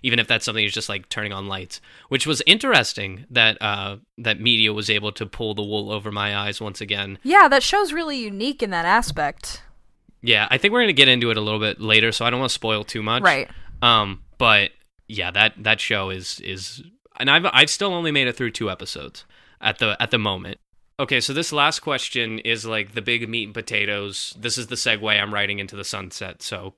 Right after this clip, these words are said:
Speaker 1: be with me here. Um, what was the last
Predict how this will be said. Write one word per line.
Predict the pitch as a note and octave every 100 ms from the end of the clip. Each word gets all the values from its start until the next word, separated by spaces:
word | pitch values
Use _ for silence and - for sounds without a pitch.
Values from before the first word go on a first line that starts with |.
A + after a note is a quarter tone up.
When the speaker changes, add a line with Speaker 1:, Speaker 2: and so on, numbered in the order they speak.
| -
Speaker 1:
be | G#2+
with | G#2 -
me | G2
here. | F#2+ F#2+ - _ _ _
Um, | - A#2 F#2+ F#2+ _ _ _ -
what | B2+ D#3+
was | F#3+
the | D#3 D3+
last | C3 B2 C#3+ - -